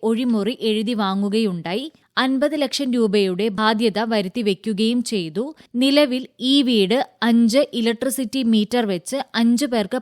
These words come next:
പണയത്തിന് കൊടുത്തിരിക്കുകയാണ്. രണ്ടായിരത്തി ഇരുപത്തിരണ്ട് മെയ് മാസത്തിൽ സഹോദരൻ മരണപ്പെട്ടു. സഹോദരന്റെ ഭാര്യയോടും കുട്ടിയോടും ഇതിനെക്കുറിച്ച് ചോദിക്കുമ്പോൾ അവർക്ക് ഒഴിമുറിയെപ്പറ്റി യാതൊന്നും അറിയില്ല എന്നാണ് പറയുന്നത്. കൂടാതെ യാതൊരുവിധ ഡോക്യുമെന്റും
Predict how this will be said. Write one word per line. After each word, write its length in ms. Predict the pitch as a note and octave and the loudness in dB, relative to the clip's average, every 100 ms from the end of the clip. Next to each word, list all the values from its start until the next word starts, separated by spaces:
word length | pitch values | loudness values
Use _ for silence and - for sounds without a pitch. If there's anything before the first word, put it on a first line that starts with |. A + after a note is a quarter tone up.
| A#3 | -2
പണയത്തിന് 500 | G#3+ A3 A#3 G#3 A3 | 0 0 0 -2 -2
കൊടുത്തിരിക്കുകയാണ്. 1000 | A3 F#3+ A3+ G#3 - G#3+ A3+ F3 D#3+ B3 D#4 - | -2 -2 -2 -4 -4 -2 -2 -2 -4 -8 -8 -2
രണ്ടായിരത്തി 440 | C4 C4 C#4+ D4 | 0 2 2 0
ഇരുപത്തിരണ്ട് 580 | D#4 B3 B3 B3+ A3+ G#3 | -4 -2 -2 -2 0 0
മെയ് 320 | A#3 A#3 B3 C4+ | 0 2 2 2
മാസത്തിൽ 500 | A#3+ G#3+ A3 F3 G#3+ C#4+ _ G3+ | 0 0 -4 -4 -6 -6 _ -8
സഹോദരൻ 680 | B3+ G#3+ A#3+ C4 A3+ A3 A3+ | -4 -2 0 0 0 -2 -4
മരണപ്പെട്ടു. 680 | A3+ G3 G#3+ A3+ G3+ D#3 C4+ D#4+ _ | -2 0 -2 -2 -6 -4 -6 -8 _
സഹോദരന്റെ 760 | - C4+ B3+ D4+ C#4+ C4 A3 | 0 2 4 4 2 2 0
ഭാര്യയോടും 760 | B3+ A#3 A#3 A#3+ C4 A3+ G3+ B3+ | 0 2 2 2 2 0 0 -2
കുട്ടിയോടും 720 | B3+ A#3 - C4 G#3+ F#3+ C4 - | -4 -6 -2 0 0 0 -4 -6
ഇതിനെക്കുറിച്ച് 600 | C#4+ B3 C#4+ D4 C4 A3+ C4 | -6 -2 0 0 -2 -4 -4
ചോദിക്കുമ്പോൾ 680 | C4 A3+ G#3 - G3+ G#3 B3+ | -2 -2 -2 -4 -4 -4 -4
അവർക്ക് 480 | A#3 G#3+ B3 A#3+ A3 A#3+ | -6 -4 -4 -4 -8 -6
ഒഴിമുറിയെപ്പറ്റി 920 | A#3+ A#3+ C4+ C4+ C4 C4 C#4 A3 - C4 B3+ | -2 -2 -2 -2 0 0 0 -4 -4 -8 -2
യാതൊന്നും 540 | A#3+ A3 A3+ A#3 B3 | 0 0 0 -2 -2
അറിയില്ല 400 | A#3+ G#3 A3 A3 A#3+ | -2 -2 -2 -2 -2
എന്നാണ് 420 | A#3 G3+ G3 G#3+ A3+ | -2 -2 -4 -4 -4
പറയുന്നത്. 560 | F#3+ G3+ G#3 E3+ F3+ C#4+ - | -4 -2 -4 -6 -8 -10 -10
കൂടാതെ 520 | - C#4+ C#4+ C4+ A#3+ | -2 0 2 2 2
യാതൊരുവിധ 600 | C4 B3+ A#3+ B3 C#4 C4 C4+ | 0 2 2 0 -2 0 0
ഡോക്യുമെന്റും 720 | A#3 A3 G#3+ B3+ A3+ F#3+ A#3+ | 0 -2 -2 -4 -4 -4 -6